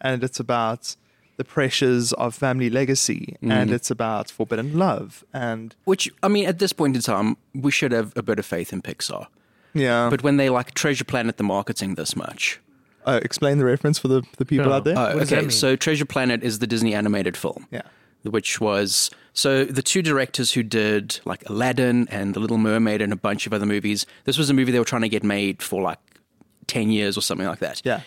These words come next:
Speaker 2: Every time they had a hit, they would go to Disney and say, "Cool, we wanna do this next."
Speaker 1: Yes.
Speaker 2: And Disney would say, "Okay, maybe, but how about you do this other thing and then you can do that afterwards?" And this happened, like, four times.
Speaker 1: Ridiculous.
Speaker 2: Eventually, okay, until eventually they made Hercules, and then eventually Disney caved and said, "Okay, fine, you can go and make your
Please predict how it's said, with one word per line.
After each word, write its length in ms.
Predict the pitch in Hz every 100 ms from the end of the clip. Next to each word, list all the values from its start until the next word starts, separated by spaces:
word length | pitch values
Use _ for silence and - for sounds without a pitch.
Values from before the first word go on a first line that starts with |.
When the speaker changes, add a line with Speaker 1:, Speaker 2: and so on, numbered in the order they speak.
| -
Speaker 2:
Every 160 | 131 147
time 180 | 151 135
they 60 | 120
had 60 | 113
a 40 | 117
hit, 100 | 117
they 80 | 113
would 60 | 117
go 0 |
to 60 | 110 113
Disney 160 | 113
and 80 | 107 -
say, 80 |
"Cool, 200 | 101 -
we 100 | 117
wanna 180 | 110 104 104
do 40 | 101
this 160 | 98
next." 400 | 117 - - - -
Speaker 1:
Yes. 220 | - - -
Speaker 2:
And 80 |
Disney 220 | 113 110 113
would 100 | 113
say, 60 | 117 - - -
"Okay, 240 | - 202
maybe, 440 | 190 202 196 190 151
but 140 | 151
how 80 | 160
about 200 | 160 170
you 60 | 147
do 80 |
this 160 | 147 143
other 200 | 139 127
thing 200 | 127 127
and 100 | 120
then 120 | 120 123
you 60 |
can 120 | 113 113
do 120 | 117
that 140 | 107
afterwards?" 600 | 101 98 - 90 - - - _ -
And 100 | 123
this 100 | -
happened, 240 | 127 127
like, 140 | 113 - -
four 160 | 117 113
times. 560 | 101 95 - - - -
Speaker 1:
Ridiculous. 460 | 117 110 117 - -
Speaker 2:
Eventually, 400 | 110 127 - 123 117
okay, 180 | - 117 - -
until 300 | 139 131 123
eventually 340 | 120 117 117
they 60 | 113
made 180 | 110 107
Hercules, 520 | 135 - 123 120 113
and 80 | 113
then 100 | 110
eventually 440 | 107 110 104 110
Disney 300 | 107 101 101
caved 300 | - 101 95
and 80 | 101
said, 120 | 98
"Okay, 180 | 95 101
fine, 280 | - 87 85
you 80 | 92
can 140 | 104
go 80 | 101
and 80 | 95
make 140 | 90
your 80 | 92